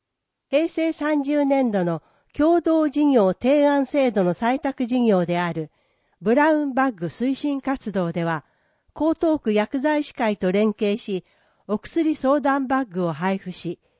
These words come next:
医薬品の適正使用に取り組んでいます。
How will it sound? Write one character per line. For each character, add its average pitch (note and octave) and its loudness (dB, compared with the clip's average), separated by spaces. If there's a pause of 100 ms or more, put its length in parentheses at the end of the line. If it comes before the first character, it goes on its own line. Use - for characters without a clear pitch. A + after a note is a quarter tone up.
医 A#3+ 0
薬 D#4 0
品 C#4 0
の A#3 2 (160)
適 A#3+ -2
正 E4 0
使 D#4+ -2
用 B3+ 4
に F3 2
取 G#3+ 0
り A#3 -2
組 A3+ 4
ん - 2
で F#3+ 0
い F3 2
ま D#3+ -2
す。 - -20